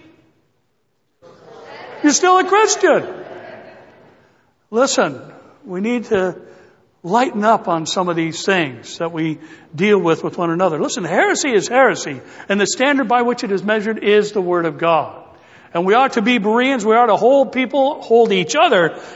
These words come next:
accountable according to their teachings. And yes, we have the responsibility to expose the unfruitful works of darkness according to Ephesians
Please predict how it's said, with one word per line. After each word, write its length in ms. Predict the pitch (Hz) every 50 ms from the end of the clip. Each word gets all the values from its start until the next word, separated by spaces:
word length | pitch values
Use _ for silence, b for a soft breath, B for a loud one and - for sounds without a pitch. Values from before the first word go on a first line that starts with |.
| B -
accountable 580 | 190 - - 285 285 285 262 202 185 185 196
according 400 | 196 180 - 220 226 233 233 220
to 100 | 226 226
their 160 | 214 226 220
teachings. 460 | 214 220 - 294 302 - - 196 170 180
And 140 | 196 196
yes, 260 | 202 226 277 320 - -
we 100 | 277 269
have 160 | 269 269 254
the 60 | 254
responsibility 1000 | 240 233 202 - - 254 247 208 - 208 190 247 294 302 254 214 202 196 185 196 B B B B B B B -
to 180 | - 247 233 233
expose 680 | 220 196 196 196 - - - 269 285 277 277 277 220
the 120 | 226 233 214
unfruitful 500 | 208 202 208 - 262 269 254 - 254 196
works 240 | 190 220 220 214
of 140 | - 185 156
darkness 500 | 175 208 247 269 262 - 190 165 - - B B B B B B -
according 400 | 185 - - 240 240 226 220 233
to 160 | - 202 180
Ephesians 920 | 165 - - - 254 254 247 240 214 - 220 196 185 185 185 175 - -